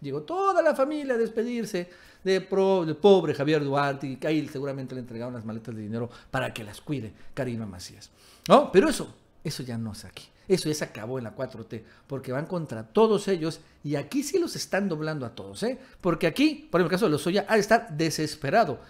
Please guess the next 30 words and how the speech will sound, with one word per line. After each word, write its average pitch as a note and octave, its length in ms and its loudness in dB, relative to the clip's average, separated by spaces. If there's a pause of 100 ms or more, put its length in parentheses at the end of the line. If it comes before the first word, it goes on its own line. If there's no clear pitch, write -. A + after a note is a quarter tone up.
(160)
que B2+ 100 -4
su - 160 -8
mami D#3 460 2
esté B2+ 180 -8
ahorita D3+ 220 -2
en C#3 60 -2
la C3 120 -4
cárcel D#3+ 340 0 (280)
y D3 60 -6
que F3 180 0
realmente D#4 380 -2
no D#4 100 -2
sepa C#4 340 -4
cómo, G#3 240 -4
no G#3+ 60 -4
sepa A3+ 280 -2
cómo G#3+ 180 -2
va G3+ 40 2
a G3 40 0
acabar, G3 540 -2
porque E3+ 280 -2
igual F#3 260 0
van D#3 280 -4
con F3 180 -8
su - 100 -8
esposa, G3+ 640 -6 (160)
van D3 260 -4
con D3 220 -4
su C3 360 -8
hermana, F3 500 -4